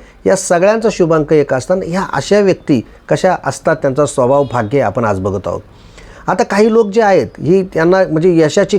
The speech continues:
खात्री करण्यासाठी, म्हणजे आपल्याला यश मिळवण्यासाठी ते कुठल्याही थराला जाऊ शकतात, अशी पण आहेत. आता ही जी लोकं आहेत, अ, एक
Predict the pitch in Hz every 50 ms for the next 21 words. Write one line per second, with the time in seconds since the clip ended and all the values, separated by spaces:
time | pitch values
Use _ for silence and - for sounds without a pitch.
0 | 196 - - 135 - - 185 175 - 165 156 151 156 143 131 139 113 - 113 98
1 | 98 - - - - - - 131 156 151 135 127 - 170 175 170 151 131 175 185
2 | 180 - 175 170 165 165 151 - 170 180 208 - - - 196 - - 202 208 202
3 | 196 190 170 170 175 185 180 147 135 147 165 175 160 - 143 113 - - 107 101
4 | - - - - 135 - 120 107 98 87 87 - - - - - - - - -
5 | - - - 196 185 226 208 220 226 214 262 240 233 233 220 220 233 220 196 170
6 | 135 101 - - - - - - - 123 131 131 127 123 - - 151 180 185 -